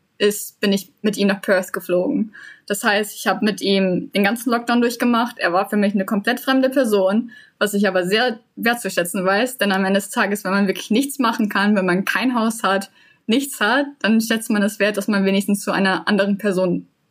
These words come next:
sich unterhalten kann, sprechen kann. Das heißt, wir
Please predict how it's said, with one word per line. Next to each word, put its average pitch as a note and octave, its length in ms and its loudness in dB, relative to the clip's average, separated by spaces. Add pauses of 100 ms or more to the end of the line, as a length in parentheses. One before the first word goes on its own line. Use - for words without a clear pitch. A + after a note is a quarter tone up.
(760)
sich A3+ 120 0
unterhalten G#3 440 -2
kann, - 160 -6
sprechen - 400 -4
kann. - 360 -4 (640)
Das A3+ 200 -2
heißt, G#3 400 0 (200)
wir C#4 600 0